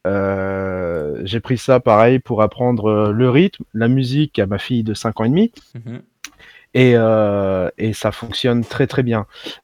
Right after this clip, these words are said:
Speaker 1: Euh, on est sur, euh, des musiques, euh, euh, asiatiques, japonaises. Donc, euh, donc des rythmes très, euh, très enfantins et, euh,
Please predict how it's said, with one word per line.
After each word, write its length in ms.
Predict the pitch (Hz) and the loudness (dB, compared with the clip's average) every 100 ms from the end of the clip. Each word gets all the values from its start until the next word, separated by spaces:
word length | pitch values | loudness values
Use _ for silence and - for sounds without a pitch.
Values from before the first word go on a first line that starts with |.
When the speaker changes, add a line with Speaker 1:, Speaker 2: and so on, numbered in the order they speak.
| 90 | -2
Speaker 1:
Euh, 400 | 107 101 98 - | 0 0 -2 -2
on 200 | 117 127 | 0 2
est 120 | 135 | 2
sur, 420 | 131 - 127 120 | 0 -2 2 4
euh, 60 | 120 | 4
des 240 | 120 120 | 4 2
musiques, 680 | 120 135 131 131 147 147 - | 2 2 0 0 0 -2 -2
euh, 640 | 120 113 110 110 107 107 95 - - | 2 4 4 4 4 2 -2 -6 -10
euh, 600 | 104 101 98 95 95 95 71 - | -6 -4 -4 -4 -4 -6 -10 -4
asiatiques, 500 | 110 117 110 131 123 | 0 0 -2 -4 0
japonaises. 680 | 127 117 123 113 135 113 - _ _ - | 2 2 0 2 0 -2 -12 _ _ -10
Donc, 360 | 98 101 - | -8 -8 -8
euh, 760 | 98 98 95 95 95 92 92 92 | -6 -4 -2 -2 -4 -4 -6 -10
donc 240 | 95 101 | -12 -8
des 140 | 98 110 | -4 0
rythmes 380 | 120 110 104 | 0 -2 -8
très, 360 | 95 - 113 113 | -12 -6 0 0
euh, 320 | 104 98 92 90 - - - - - | 0 -2 -6 -8 -14 -20 -20 -18 -2
très 300 | - 127 135 | 2 4 4
enfantins 680 | 147 - 135 - 151 190 - _ _ _ - | 2 2 -2 0 0 -2 -6 _ _ _ -2
et, 180 | 113 110 | 2 4
euh, 340 | 110 110 107 | 4 2 2